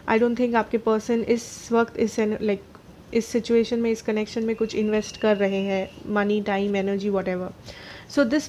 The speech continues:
person needs to walk away from something, Aries, ताकि आपके पास आ सके या आपको time दे सके। हाँ, ये person चाहते हैं आपको, ये person attracted है आपसे, but I think इस person को कुछ छोड़ के आना पड़ेगा,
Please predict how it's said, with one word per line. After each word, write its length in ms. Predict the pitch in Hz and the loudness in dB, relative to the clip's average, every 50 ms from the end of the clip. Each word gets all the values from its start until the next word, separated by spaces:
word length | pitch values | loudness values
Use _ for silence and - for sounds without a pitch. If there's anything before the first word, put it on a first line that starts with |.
| - 330 | 4 4
person 240 | 330 320 - 392 381 349 | 4 4 4 4 2 4
needs 280 | 330 320 294 - - | 4 2 0 2 2
to 100 | 339 294 233 | 4 6 6
walk 200 | 233 214 220 220 | 6 6 6 4
away 280 | - 262 247 262 262 254 | 2 2 2 4 2 0
from 280 | 254 - 262 254 254 | 2 0 0 0 0
something, 500 | 247 262 240 240 233 - 254 254 240 - | 0 -2 -2 -2 -2 -2 -2 -2 -2 0
Aries, 580 | - 226 226 214 233 233 233 240 240 226 - - | 2 2 2 4 2 0 -2 -2 -4 -8 -10 -2
ताकि 320 | - 214 214 214 - 226 233 | -2 -2 -2 0 -2 0 2
आपके 320 | 220 208 208 - 233 226 | 2 0 0 0 0 0
पास 400 | 220 226 220 208 214 220 - - - | 2 2 2 2 2 0 -2 -4 -2
आ 180 | - 202 208 214 | 0 0 0 0
सके 380 | - - 226 220 240 233 233 | 0 -2 -2 0 0 2 2
या 120 | 226 214 202 | 4 4 2
आपको 240 | 202 - - - | 2 0 0 -2
time 380 | 214 214 208 196 196 208 220 220 | -2 0 0 -2 0 0 -2 0
दे 140 | 208 226 220 | 0 0 0
सके। 380 | 214 - 220 208 - 220 226 247 - - - - - - - - - - - | 0 -2 -4 -2 -2 -2 -2 -2 -8 -14 -18 -18 -16 -16 -16 -16 -16 -6 4
हाँ, 180 | 269 285 302 | 6 6 8
ये 120 | 320 320 294 | 8 6 6
person 380 | - 277 269 269 - 302 285 | 6 4 4 4 2 -2 0
चाहते 380 | 269 - 240 214 214 - 240 247 | 2 4 4 4 4 2 2 2
हैं 180 | 233 254 247 | 2 2 2
आपको, 540 | 240 233 240 247 - - 240 240 240 240 - - | 2 2 0 -2 -2 0 2 2 2 2 2 0
ये 120 | 233 226 233 | 2 2 2
person 340 | 226 226 226 220 - 240 226 | 4 2 0 2 2 0 2
attracted 640 | 202 202 202 - 233 214 208 208 - 247 254 240 | 0 0 -2 0 0 0 0 0 2 0 2 2
है 140 | 240 254 247 | 2 0 2
आपसे, 600 | 233 226 220 - - - - 240 226 233 269 294 285 - - - - - - - - - - | 2 0 0 -4 -8 -4 2 4 4 4 2 0 -6 -12 -20 -20 -18 -18 -18 -18 -14 -2 2
but 140 | 233 240 247 | 2 4 6
I 140 | 262 269 269 | 4 4 4
think 220 | 302 311 302 285 | 4 2 2 2
इस 100 | 294 - | 0 2
person 360 | - 277 247 247 - 277 269 | 4 4 4 4 4 0 0
को 100 | 269 285 | 0 0
कुछ 320 | 277 285 277 - - - - | 0 0 -4 -4 -6 -12 -12
छोड़ 300 | - - 247 240 233 233 | -6 2 4 6 6 6
के 140 | 233 262 | 2 -2
आना 280 | 247 226 214 214 220 220 | -2 0 0 0 0 0
पड़ेगा, 540 | 214 226 220 226 220 220 226 226 233 240 | 0 2 2 2 2 0 0 -2 -2 -2